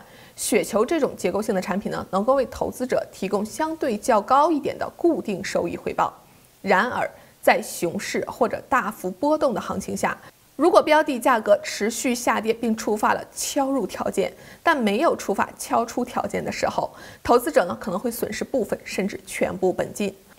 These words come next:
而当市场行情处于大幅下跌的时候，产品是非常容易触及敲入条件的，那么投资者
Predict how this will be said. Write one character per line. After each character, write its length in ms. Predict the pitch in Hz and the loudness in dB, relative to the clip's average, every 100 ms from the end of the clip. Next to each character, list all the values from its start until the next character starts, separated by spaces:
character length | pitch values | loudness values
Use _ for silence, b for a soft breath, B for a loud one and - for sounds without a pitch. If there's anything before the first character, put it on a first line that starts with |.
| B B | B B
而 100 | 247 | 6
当 140 | 277 302 | 6 4
市 200 | - 269 | -2 -4
场 180 | - | -2
行 220 | 214 202 233 | -2 -2 -2
情 180 | 220 | -2
处 160 | 202 - | -2 -2
于 120 | 214 | -2
大 340 | 214 294 254 196 | -2 -2 0 -2
幅 180 | - | -2
下 220 | 185 - 175 | -2 -2 0
跌 140 | 190 | 0
的 80 | 180 | 0
时 140 | - | -2
候， 200 | - - B B B | -2 -4 B B B
产 160 | - 208 | -2 0
品 160 | 262 220 | 0 -2
是 100 | 214 | -2
非 200 | 220 240 | 0 0
常 200 | 233 196 | 0 2
容 240 | 190 170 | 2 2
易 80 | 196 | -2
触 180 | - 208 | -4 -4
及 200 | - - - | -4 -6 -8
敲 360 | - 262 226 | -2 2 2
入 200 | 226 226 | 2 -2
条 220 | 170 - | -2 -2
件 180 | 185 180 | 0 0
的， 160 | 147 - B B - | -2 -8 B B 2
那 100 | 254 | 4
么 80 | |
投 180 | 233 226 | 4 2
资 140 | 196 254 | -2 2
者 180 | 240 | 2